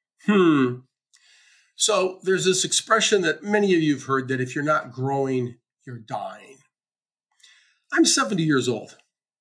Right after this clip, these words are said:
My body doesn't work the way it used to. So I'll go out and ride my bicycle. And what I've discovered, it takes a lot longer for me to build fitness than it used to.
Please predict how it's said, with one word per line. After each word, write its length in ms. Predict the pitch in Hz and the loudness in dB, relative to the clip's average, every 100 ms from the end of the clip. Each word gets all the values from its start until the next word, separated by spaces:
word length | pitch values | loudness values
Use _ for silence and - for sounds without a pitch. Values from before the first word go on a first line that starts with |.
| _ _ _ _ _ _ - | _ _ _ _ _ _ -4
My 160 | 320 | -2
body 240 | 247 208 165 | 2 2 4
doesn't 220 | 156 147 | 2 2
work 200 | 180 185 | 0 0
the 60 | |
way 120 | 131 131 | -2 0
it 80 | |
used 240 | 170 185 - | 0 0 2
to. 220 | 135 101 - _ _ _ _ _ _ _ _ | 0 -2 -12 _ _ _ _ _ _ _ _
So 180 | - - | -4 0
I'll 140 | 240 | 0
go 100 | 226 | 2
out 120 | 214 196 | 2 2
and 80 | |
ride 140 | 156 147 | 0 2
my 140 | 131 | -2
bicycle. 540 | 127 202 202 - 123 123 | 0 0 2 -2 -4 -6
And 100 | 139 | -2
what 80 | |
I've 140 | 175 165 | -2 -2
discovered, 380 | 147 - 156 143 | -4 -2 -2 -4
it 80 | |
takes 200 | 127 147 | -6 -8
a 80 | 120 | -8
lot 480 | 123 165 240 240 151 | -10 -4 -2 -2 -4
longer 400 | 143 131 120 120 | -2 -2 -2 -6
for 140 | - | -4
me 160 | 135 135 | -4 -4
to 80 | 127 | -4
build 340 | 120 123 117 | -6 -6 -6
fitness 400 | - - 135 123 | -8 -6 -6 -6
than 100 | 135 | -6
it 140 | 123 151 | -10 -6
used 320 | 220 - - | -4 -4 -4
to. 160 | 127 | -8